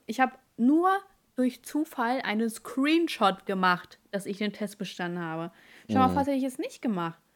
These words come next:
Speaker 1: Voll frech eigentlich.
Speaker 2: Ja.
Speaker 1: So, und je-,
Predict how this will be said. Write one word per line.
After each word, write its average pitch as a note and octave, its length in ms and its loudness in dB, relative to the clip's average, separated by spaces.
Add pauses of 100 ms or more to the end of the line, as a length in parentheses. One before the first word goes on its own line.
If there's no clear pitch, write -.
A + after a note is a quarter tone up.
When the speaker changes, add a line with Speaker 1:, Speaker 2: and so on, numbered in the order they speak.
(200)
Speaker 1:
Voll D#4 180 -6
frech F#4+ 340 -8
eigentlich. F3+ 880 -6
Speaker 2:
Ja. G2+ 260 4 (1080)
Speaker 1:
So, G#3 180 -4
und F3+ 320 -4
je-, A#3 160 -4